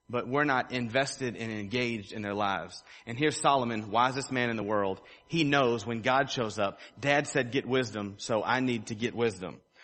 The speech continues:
Moving on. Verse ten, "Listen, my son, accept what I say,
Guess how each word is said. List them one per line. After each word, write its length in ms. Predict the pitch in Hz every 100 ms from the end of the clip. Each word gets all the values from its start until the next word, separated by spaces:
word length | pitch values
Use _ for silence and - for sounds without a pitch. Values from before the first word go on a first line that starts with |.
| - _
Moving 240 | 123 127 120
on. 260 | 101 82 - _ _ _ _ _ _ _ _ _ - - _ _ - _ _ _ _ _ _ -
Verse 240 | 127 127
ten, 360 | - 165 113 101 - -
"Listen, 340 | 160 190 214
my 140 | 190 165
son, 580 | - 160 135 139 156 127 -
accept 500 | 123 - - 165 -
what 120 | 156
I 100 | 127
say, 480 | 120 - 127 123 123